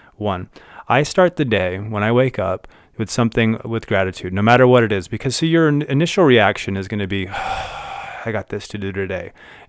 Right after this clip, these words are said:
Don't drop into that vibration. Don't, don't, when you feel that come, shift it immediately and start with your pillow. Grateful for the pillow, grateful for the bed.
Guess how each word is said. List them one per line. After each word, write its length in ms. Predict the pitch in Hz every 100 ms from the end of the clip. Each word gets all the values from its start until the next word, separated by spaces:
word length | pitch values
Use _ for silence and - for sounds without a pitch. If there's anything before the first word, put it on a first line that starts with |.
| _
Don't 220 | 135 143
drop 260 | 135 131 139
into 180 | 127
that 160 | 117 110
vibration. 680 | 104 98 98 90 - 82 -
Don't, 300 | 117 127 117
don't, 380 | 127 131 135 131
when 160 | 139 143
you 80 |
feel 260 | 135 131 135
that 180 | 131 120
come, 340 | - 127 143 - - - _ -
shift 380 | - 135 -
it 80 | 107
immediately 680 | 101 104 104 98 101 98 101 -
and 240 | 107 104
start 360 | - 117 113 113
with 200 | 107 104
your 100 | 95
pillow. 400 | 110 95 92 92 _
Grateful 320 | 107 101 110
for 140 | - 110
the 100 | 113
pillow, 320 | 104 87 - _ -
grateful 340 | 87 - 101
for 140 | -
the 100 | 107
bed. 360 | 117 98 87